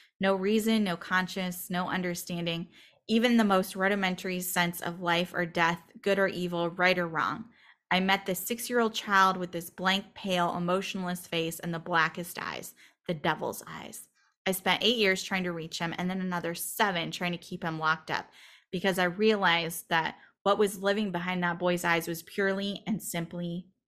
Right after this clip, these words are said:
evil." I just love that. It's a good description. They should always keep this in mind when they're making a Michael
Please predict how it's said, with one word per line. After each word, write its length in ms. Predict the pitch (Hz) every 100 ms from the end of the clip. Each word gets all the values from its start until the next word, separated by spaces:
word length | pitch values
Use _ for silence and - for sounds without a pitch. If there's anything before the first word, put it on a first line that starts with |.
| _
evil." 220 | 175 - - - - _ _ _ _ _ _ _ _ _ _ _ -
I 80 | 208
just 180 | 185 -
love 120 | - -
that. 120 | - _ _ _ _ _ _ _ _ _ -
It's 180 | 202 214
a 40 |
good 100 | 185
description. 540 | 165 - - - -
They 120 | - 190
should 140 | 196
always 200 | 190 175
keep 160 | 175 -
this 180 | 160
in 60 | 160
mind 200 | 156 156
when 80 | 160
they're 100 | 156
making 260 | 151 -
a 40 | 151
Michael 440 | 156 165 - 180